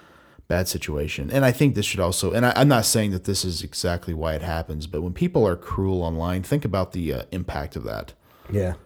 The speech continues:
Speaker 1: You know, um, just because someone does something that you don't like, 'cause I go back, I, wa-, I didn't even, I wasn't gonna touch on this initially, but I'll bring it up. Carl Anderson,
Speaker 2: Mm-hmm.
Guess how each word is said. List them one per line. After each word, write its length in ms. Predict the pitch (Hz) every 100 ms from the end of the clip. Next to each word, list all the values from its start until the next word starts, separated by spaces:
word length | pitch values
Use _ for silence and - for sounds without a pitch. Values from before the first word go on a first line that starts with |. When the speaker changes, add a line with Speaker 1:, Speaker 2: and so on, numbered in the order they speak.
| _
Speaker 1:
You 120 | -
know, 420 | 87 80 78 87 - 73
um, 400 | 78 71 69 -
just 220 | - 110
because 260 | 113 123 104
someone 360 | - 107 104 98
does 200 | 95 92
something 420 | 101 95 104 101
that 200 | 82 -
you 100 | 95
don't 380 | 90 90 92 -
like, 380 | 85 110 113 - _ _ _ _ _ - - _
'cause 180 | - 87 - -
I 100 | 117
go 160 | 113
back, 260 | 98 95 90 - _ _ -
I, 40 | 120
wa-, 80 | 127
I 20 | 127
didn't 40 | 135
even, 240 | 101 90 -
I 60 | 101
wasn't 200 | 107 101
gonna 100 | 92
touch 240 | - 92
on 80 | 98
this 160 | 95 92
initially, 300 | 92 - 95
but 80 | 82
I'll 60 |
bring 180 | 80 90
it 80 | 85
up. 140 | 85
Carl 300 | - 98 85
Anderson, 460 | 82 92 92 101 98 - -
Speaker 2:
Mm-hmm. 180 | 113